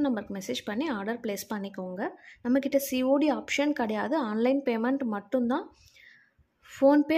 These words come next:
or GPay எதுல வேணா பே பண்ணி நீங்க ஆர்டர் பிளேஸ் பண்ணிக்கலாம். நெக்ஸ்ட் இது பார்த்தீங்கன்னா மகாலட்சுமி டாலர், தாமரையில உட்காந்துருக்கிற மாதிரி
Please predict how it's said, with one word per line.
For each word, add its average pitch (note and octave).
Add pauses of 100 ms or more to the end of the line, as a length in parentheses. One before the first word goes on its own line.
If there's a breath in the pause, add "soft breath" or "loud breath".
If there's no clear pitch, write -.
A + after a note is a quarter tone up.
or A3 (120)
GPay A#3 (180)
எதுல A#3+
வேணா A#3+
பே A#3+ (120)
பண்ணி A3
நீங்க G#3+
ஆர்டர் G#3
பிளேஸ் G#3
பண்ணிக்கலாம். F3+ (2500)
நெக்ஸ்ட் B3+
இது A#3
பார்த்தீங்கன்னா A3+ (140)
மகாலட்சுமி A3+ (100)
டாலர், F#3+ (100)
தாமரையில A#3
உட்காந்துருக்கிற G3 (100)
மாதிரி A3